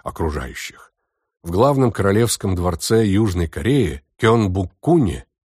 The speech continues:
на площади перед тронным залом можно увидеть два длинных ряда столбиков,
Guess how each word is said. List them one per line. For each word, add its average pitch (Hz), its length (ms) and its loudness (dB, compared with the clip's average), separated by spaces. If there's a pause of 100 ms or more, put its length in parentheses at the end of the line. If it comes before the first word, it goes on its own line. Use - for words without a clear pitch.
(340)
на 107 140 2
площади 135 580 0
перед 101 360 0
тронным 78 560 0
залом 139 500 -2 (280)
можно 143 360 2
увидеть 127 460 0
два 98 280 0
длинных 127 500 0
ряда 117 280 -2
столбиков, 92 840 -4